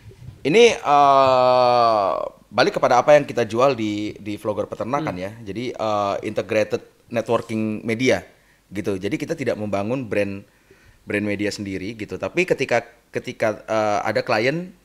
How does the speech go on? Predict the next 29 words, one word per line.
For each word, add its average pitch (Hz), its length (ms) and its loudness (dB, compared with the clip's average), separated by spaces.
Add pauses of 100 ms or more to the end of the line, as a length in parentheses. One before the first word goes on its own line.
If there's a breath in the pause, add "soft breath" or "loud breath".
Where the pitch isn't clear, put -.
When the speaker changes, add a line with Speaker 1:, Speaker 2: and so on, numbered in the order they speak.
(100)
Speaker 1:
yang 113 220 -4
membuat 110 320 -2
video 107 260 -4
ke 107 160 -4
kita, 117 380 2 (640 loud breath)
itu 147 220 -2
kita 196 320 2
bisa, 131 680 6
eh, 117 1160 4 (540)
potong 127 400 2 (340)
untuk 120 440 -6 (680)
I 123 100 -6
G 110 100 -6 (300)
Reels 113 300 -2
juga. 110 160 -4
Itu 220 100 0
bisa 156 160 2
se-, 139 140 -2
disampaikan 127 460 0
kemana-mana. 107 680 -2 (100)
Itu 202 280 2
untuk 147 300 -4
penyebaran 123 520 0
medianya. 92 600 -6 (540)
Dan 127 220 4
juga, 139 400 4 (320 loud breath)
kalau 208 180 6
misalkan, 165 580 2 (960)
eh, 127 480 6